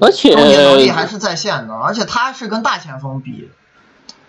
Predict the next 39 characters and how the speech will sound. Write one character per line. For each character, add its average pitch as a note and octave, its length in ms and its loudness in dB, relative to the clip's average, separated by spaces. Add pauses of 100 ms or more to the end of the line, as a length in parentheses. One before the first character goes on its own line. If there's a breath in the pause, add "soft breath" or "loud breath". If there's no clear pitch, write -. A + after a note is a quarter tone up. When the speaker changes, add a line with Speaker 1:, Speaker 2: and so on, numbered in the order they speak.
(840)
Speaker 2:
咱 F#3+ 180 -4
们 C#4 160 -4
的 G#3 80 -2
那 F#4+ 80 6
个 C#4 60 6
Speaker 1:
对， G#3 80 4
而 A3+ 80 2
且 D#4 100 2
他 F4+ 200 2
有 F#3+ 260 -2
一 F#3+ 40 -14
点 G3 220 -6
其 G3 180 -14
实 F3+ 120 -10
确 G3+ 180 -6
实， D#3 80 -14
嗯， C3+ 480 -12
这 D#4 140 0
个 F#3+ 100 4
就 F3 160 0
比 C#3 100 -10
较 D#3 140 2
舒 F#3+ 220 -6
服 B2+ 120 -10
了。 B2+ 80 -2
我 C#3+ 120 0
刚 C#4 120 0
才 A#3+ 120 0
讲 C3+ 180 -4
的 C#3 80 -8
不， F3 220 -14
不 G#3 140 -6
好 C#3+ 180 0
的 C3 120 -4
一 C3+ 40 -6
个 C#3 100 -8
地 D#3+ 80 -20
方 D3 180 -18
是， B2 240 -20